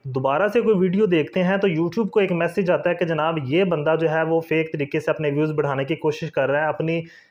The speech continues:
वीडियो का जो वॉच टाइम है या ऑडियंस रिटेंशन है वो कंप्लीट करने की कोशिश कर रहा है। तो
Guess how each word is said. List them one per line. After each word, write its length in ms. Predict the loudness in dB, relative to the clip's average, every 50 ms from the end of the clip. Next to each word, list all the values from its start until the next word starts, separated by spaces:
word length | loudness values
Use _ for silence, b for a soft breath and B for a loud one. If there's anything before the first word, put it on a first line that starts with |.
| B -2
वीडियो 260 | -2 0 2 2 2
का 80 | 4 2
जो 140 | 2 2 2
वॉच 300 | 2 2 2 0 -2 -2
टाइम 240 | -2 -2 0 0 -2
है 240 | -2 -2 -2 0 0
या 60 | 0 -2
ऑडियंस 460 | 0 0 0 0 0 2 0 0 0
रिटेंशन 480 | 0 -2 0 -2 -2 -2 -2 -2 -2 -2
है 80 | 0
वो 80 | 0 -2
कंप्लीट 360 | -2 -2 -4 -2 -2 -2 -2 0
करने 240 | 0 0 0 0
की 100 | -2 -4
कोशिश 340 | -2 -2 -2 -2 -2 -6 -8
कर 200 | -4 -2 -2 0
रहा 120 | 0 0 -2
है। 60 | 0
तो 120 | 0 -2